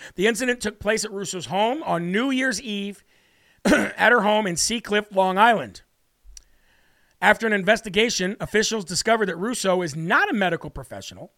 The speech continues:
or authorized to administer vaccines. It is unclear how she even obtained the vaccine, they said, or which brand it was. And that was reported by the Daily Mail first.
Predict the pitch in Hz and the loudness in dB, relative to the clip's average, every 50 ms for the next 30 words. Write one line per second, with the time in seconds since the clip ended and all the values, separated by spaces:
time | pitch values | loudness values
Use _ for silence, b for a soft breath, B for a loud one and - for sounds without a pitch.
0 | _ _ _ _ _ _ _ - 214 226 262 262 240 240 247 - 226 220 220 220 | _ _ _ _ _ _ _ 4 6 8 10 10 10 8 8 6 6 6 6 6
1 | 220 233 190 190 196 196 202 202 196 - 202 190 175 185 208 240 254 - - 240 | 4 2 4 6 6 6 6 4 0 -2 -2 -2 -2 0 -2 -2 -2 -2 -6 -2
2 | 202 196 202 208 202 202 - - 202 196 180 139 123 - - 190 170 151 - 240 | 2 6 6 6 6 4 0 -6 -4 -4 -6 -6 -6 -6 -6 -6 -6 -4 -2 -2
3 | 247 262 214 - 233 269 247 185 196 233 240 - - 233 240 247 226 220 220 196 | -2 -2 -4 -4 0 2 4 4 6 4 4 2 -2 -8 -8 -8 -6 -6 -6 -6
4 | 175 143 - 247 254 262 285 285 285 294 285 - B B B B B B 170 202 | -6 -6 -6 -2 0 0 2 2 0 -2 -4 -8 B B B B B B -4 2
5 | 180 226 233 226 226 - - 254 285 285 269 226 196 175 156 - - 170 143 139 | 6 6 6 6 6 2 -2 -4 -4 -4 -2 -2 -2 -2 -2 -4 -4 -2 -2 -2
6 | 165 - - - _ _ _ _ _ _ _ _ _ _ _ _ _ - 311 294 | -4 -6 -12 -20 _ _ _ _ _ _ _ _ _ _ _ _ _ 2 8 10
7 | 269 247 226 220 220 - 175 160 196 214 208 208 202 208 214 214 196 196 190 156 | 12 12 10 8 6 2 -2 -2 0 2 4 4 2 2 0 2 2 2 4 2
8 | - - - - - _ _ _ _ _ _ _ _ _ - 190 208 220 208 208 | 0 -4 -8 -12 -12 _ _ _ _ _ _ _ _ _ 0 4 4 4 4 2
9 | 170 151 175 - - 208 226 233 220 185 170 196 190 175 165 160 190 196 190 190 | -2 -2 -6 0 4 6 6 6 6 4 2 0 0 0 -2 -2 0 0 0 0
10 | 185 185 190 185 180 180 165 - - 165 135 117 - - - | -2 0 0 0 0 0 -2 -2 -4 -4 -4 -6 -8 -14 -20